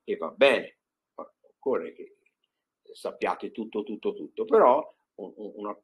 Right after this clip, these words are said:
una persona di, di un certo li-, rilievo ha sempre una visibilità, altrimenti non è di rilievo, è molto semplice, eh? È un altro brontolone, io li chiamo i brontoloni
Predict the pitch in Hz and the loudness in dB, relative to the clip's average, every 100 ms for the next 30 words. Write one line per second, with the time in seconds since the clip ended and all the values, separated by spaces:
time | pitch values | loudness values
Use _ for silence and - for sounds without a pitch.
0 | _ 98 101 - - - 104 113 156 165 | _ -10 -8 -2 -4 -2 -4 -2 -4 -6
1 | _ _ _ 113 117 101 120 113 - 143 | _ _ _ -6 -6 -4 -4 -4 0 2
2 | 117 - 135 175 143 135 175 165 107 104 | 2 -2 -4 -4 -4 -6 -4 0 0 -2
3 | 117 151 160 - - 117 151 - 98 95 | -2 -4 -4 -14 -2 2 2 -2 -14 -16
4 | _ 101 101 - _ 95 98 98 _ _ | _ -14 -14 -14 _ -20 -16 -18 _ _
5 | _ _ 123 143 110 123 113 110 104 101 | _ _ -12 -12 -10 -14 -12 -12 -10 -6
6 | 95 - _ _ _ _ 113 113 180 170 | -6 -8 _ _ _ _ -14 -8 -4 -4
7 | 104 101 - 107 107 - _ 107 113 95 | -4 -6 -10 -14 -14 -16 _ -6 -4 -4
8 | 98 156 180 196 - - - _ _ - | -4 -4 2 2 2 -6 -16 _ _ -20
9 | - - - 180 110 - - _ _ _ | -20 -14 -2 -2 -2 -10 -20 _ _ _
10 | 143 - _ - 120 131 127 139 120 139 | -16 -16 _ -6 0 0 2 -2 0 -2
11 | 143 139 190 147 139 165 170 - 104 98 | -2 -2 0 2 0 -4 -10 -10 -12 -10
12 | 92 95 95 98 98 95 165 123 90 98 | -14 -14 -10 -6 -6 -4 -2 -2 -4 -6
13 | 151 | -12